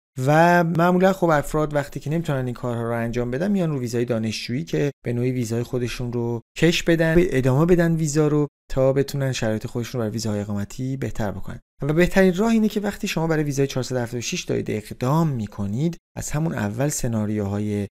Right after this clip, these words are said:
اه، ویزاهای مهارتی، اسپانسر شغلی و سناریوهایی که می‌تونید ازش استفاده بکنید برای اقامت دائم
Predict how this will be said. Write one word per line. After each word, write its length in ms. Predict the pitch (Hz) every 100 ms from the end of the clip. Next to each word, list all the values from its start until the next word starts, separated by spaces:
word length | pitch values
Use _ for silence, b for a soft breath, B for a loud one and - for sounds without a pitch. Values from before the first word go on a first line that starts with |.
| _ 117
اه، 100 | 107
ویزاهای 360 | 107 113 107
مهارتی، 520 | 110 104 98 98 143
اسپانسر 400 | 127 - 110 -
شغلی 540 | 107 - 110 113 156 165 _ 185
و 40 |
سناریوهایی 680 | - 131 123 120 117 123 175
که 140 | 143
می‌تونید 420 | 139 160 - 156
ازش 260 | 123 127 127
استفاده 420 | 123 - - 127
بکنید 240 | 185 131 110
برای 200 | 107 104
اقامت 240 | 104 101
دائم 260 | 107 131